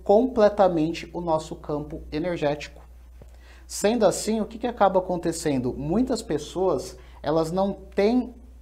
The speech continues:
algo ruim dentro, dentro dela, mas ao redor.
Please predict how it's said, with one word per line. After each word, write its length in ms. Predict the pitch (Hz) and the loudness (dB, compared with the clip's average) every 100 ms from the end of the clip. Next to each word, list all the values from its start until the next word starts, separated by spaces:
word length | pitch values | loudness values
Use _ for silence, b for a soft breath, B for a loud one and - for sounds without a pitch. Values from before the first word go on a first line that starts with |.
| - | -6
algo 320 | 151 160 160 160 | 2 2 2 -2
ruim 360 | 156 151 139 | 0 0 0
dentro, 340 | 127 127 131 127 123 - | 0 -2 -4 -8 -10 -8
dentro 320 | 131 131 139 | -4 -4 -2
dela, 400 | 120 110 107 - | 0 0 0 -4
mas 320 | 135 131 127 - | -6 -6 -6 -10
ao 100 | 135 | -10
redor. 440 | 156 147 135 127 | -8 -4 -4 -4